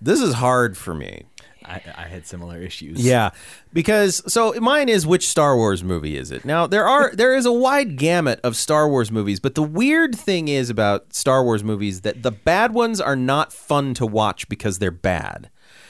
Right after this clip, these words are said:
Speaker 1: in the same way that Birdemic is. I really enjoy watching Birdemic. Like, it's, it's a fun time. I enjoy it. I don't enjoy Attack of the Clones. I don't enjoy watching it. That movie pisses me off on so many levels, uh, other than just being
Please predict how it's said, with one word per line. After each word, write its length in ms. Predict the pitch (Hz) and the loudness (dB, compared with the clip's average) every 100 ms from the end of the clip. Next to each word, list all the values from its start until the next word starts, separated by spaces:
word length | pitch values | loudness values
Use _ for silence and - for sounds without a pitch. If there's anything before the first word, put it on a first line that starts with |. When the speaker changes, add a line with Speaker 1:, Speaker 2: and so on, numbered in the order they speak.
| - _ _ | -20 _ _
Speaker 1:
in 160 | - 127 | -2 0
the 80 | 120 | 2
same 300 | - 143 135 | 2 2 4
way 120 | 120 | 2
that 160 | 113 | 2
Birdemic 560 | 107 101 90 98 92 - | 2 0 2 0 0 -4
is. 240 | 76 - - - - | -8 -10 -12 -14 0
I 40 | 330 | 2
really 540 | 175 151 214 185 139 | 2 4 6 6 4
enjoy 340 | 113 113 107 87 | 4 2 2 2
watching 360 | 80 - 85 | 0 -2 -8
Birdemic. 560 | 80 76 73 50 - - _ - | -6 -6 -6 -8 -14 -18 _ -2
Like, 180 | 135 139 | -2 0
it's, 200 | 180 208 - - | -2 -2 -6 -6
it's 160 | 233 240 | -2 -2
a 60 | |
fun 440 | - - 170 165 147 | -4 0 2 2 -4
time. 440 | - 101 82 73 - | -2 -2 -2 -6 -4
I 140 | 139 | 0
enjoy 560 | 160 143 117 107 101 82 | 0 0 -2 0 0 0
it. 260 | 67 - - _ _ _ _ _ _ _ _ _ _ _ - - | -4 -8 -18 _ _ _ _ _ _ _ _ _ _ _ -16 -4
I 100 | 151 | -4
don't 380 | 107 147 165 160 | 2 4 6 4
enjoy 340 | 127 113 95 | 4 2 2
Attack 300 | 87 107 85 | 2 0 0
of 40 | |
the 80 | 78 | -6
Clones. 400 | - 73 57 50 | -8 -10 -8 -8
I 80 | 110 | -2
don't 200 | 143 156 | 2 4
enjoy 220 | 139 123 | 4 4
watching 460 | 98 95 101 98 85 | 4 2 0 -2 -4
it. 120 | 73 | -4
That 200 | 101 101 | -4 0
movie 260 | 139 139 123 | 2 2 0
pisses 460 | - 160 147 117 | -2 -2 -2 -2
me 160 | 117 101 | 0 2
off 540 | 95 65 - - - - | 0 -2 -6 -14 -14 -4
on 180 | 113 | -2
so 200 | 95 113 | 0 0
many 180 | 104 95 | 0 0
levels, 380 | 90 82 78 87 | -2 -4 -4 -4
uh, 320 | - 127 120 175 | -2 0 0 2
other 180 | 196 | 2
than 140 | 185 165 | 2 0
just 200 | 131 110 | -2 -2
being 400 | 127 127 110 | 0 0 0